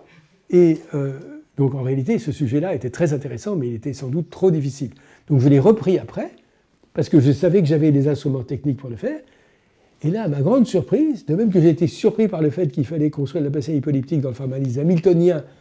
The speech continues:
pour faire la déformation de Witten sur l'espace des lacets, là, il fallait utiliser l'opérateur de Dirac de Costan pour réaliser,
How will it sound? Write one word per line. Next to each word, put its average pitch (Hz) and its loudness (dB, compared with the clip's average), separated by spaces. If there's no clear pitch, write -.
pour 135 -6
faire 196 -2
la 151 0
déformation 143 -2
de 123 0
Witten 139 0
sur 127 -10
l'espace 120 -8
des 117 -10
lacets, 143 -12
là, 165 0
il 185 0
fallait 156 -4
utiliser 151 0
l'opérateur 160 -4
de 131 -4
Dirac 139 -4
de 120 -8
Costan - -6
pour 202 -4
réaliser, 214 4